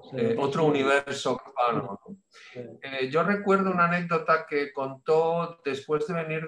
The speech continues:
Speaker 2: yo creo que fue el segundo viaje, que fue mucho más problemático, y, eh, que había, mm, había el, ese viaje es posterior a la muerte de su padre.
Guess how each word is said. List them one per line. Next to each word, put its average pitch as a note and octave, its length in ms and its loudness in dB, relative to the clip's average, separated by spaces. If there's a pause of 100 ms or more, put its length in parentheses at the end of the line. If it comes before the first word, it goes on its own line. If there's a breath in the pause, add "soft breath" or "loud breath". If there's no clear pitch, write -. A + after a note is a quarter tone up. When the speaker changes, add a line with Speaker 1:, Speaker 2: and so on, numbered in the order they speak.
(140)
Speaker 2:
yo D3+ 160 -4
creo E3 140 -2
que D3+ 80 -6
fue D#3 160 -2
el D3 100 2
segundo D3 420 -2
viaje, D3 440 0
que B2 80 -8
fue B2+ 160 -10
mucho D3 260 -10
más D3 160 -4
problemático, C3+ 960 -6 (600 soft breath)
y, E3 460 -4 (360)
eh, C#3 500 0
que C#3+ 80 0
había, D#3+ 480 2
mm, C#3 720 -8 (160)
había D#3+ 480 4 (100)
el, C#3 280 -6
ese D3+ 240 -4
viaje E3 720 -2
es - 380 -6 (140)
posterior E3 1040 -2 (560 soft breath)
a D#3 360 4
la C3+ 140 2
muerte D3 340 0
de D#3 100 2
su A#2 200 -6
padre. A2+ 560 0